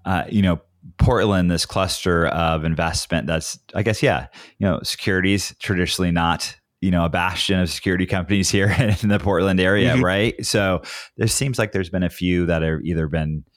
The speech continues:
Speaker 1: acquired by bigger companies, uh, of other things. So, and then you really, you know, tapped into your network, it sounds like, initially to get product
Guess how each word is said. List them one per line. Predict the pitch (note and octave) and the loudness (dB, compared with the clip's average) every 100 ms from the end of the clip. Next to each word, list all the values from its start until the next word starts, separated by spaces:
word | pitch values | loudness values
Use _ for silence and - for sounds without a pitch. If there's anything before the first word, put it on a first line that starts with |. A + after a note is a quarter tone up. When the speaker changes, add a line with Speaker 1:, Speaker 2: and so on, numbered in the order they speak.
| _ _ | _ _
Speaker 1:
acquired | F2 - F#2 G#2 G2+ | -10 -2 0 2 2
by | F#2+ F#2 | 0 2
bigger | F#2 F2+ | 2 0
companies, | F2+ F2+ F2 F2 E2+ F2 E2+ | 0 -4 -2 -2 -2 -2 -2
uh, | D#2+ C#2+ B1 | -4 -4 -6
of | |
other | D#2 D#2 C#2+ | -6 -6 -8
things. | D2+ D2 - | -8 -8 -2
So, | F2 D#2+ D2+ - - - - - | 0 0 -2 -8 -20 -20 -16 -2
and | G2 | 0
then | F#2+ | 4
you | G2+ G#2+ G#2+ | 4 4 4
really, | F#2+ G2+ G2 G2 F#2+ F#2 - _ _ _ _ - | 4 4 4 4 4 2 -2 _ _ _ _ -14
you | - G2 G2 | -8 0 2
know, | F2+ F2 - | 2 0 0
tapped | - G2+ | 0 2
into | G2+ F#2+ | 2 2
your | F#2 F2 | 4 2
network, | F#2+ D#2 F#2 F2+ E2+ | 0 0 0 0 0
it | D2 | 0
sounds | F2+ F2+ G2 | 2 2 2
like, | F#2 E2+ | 2 0
initially | E2+ G2+ - G2+ F2+ | 2 2 2 2 0
to | F2 | 0
get | C#2 F#2+ - | -2 -2 -2
product | - F2 F2 E2 | -2 0 0 -2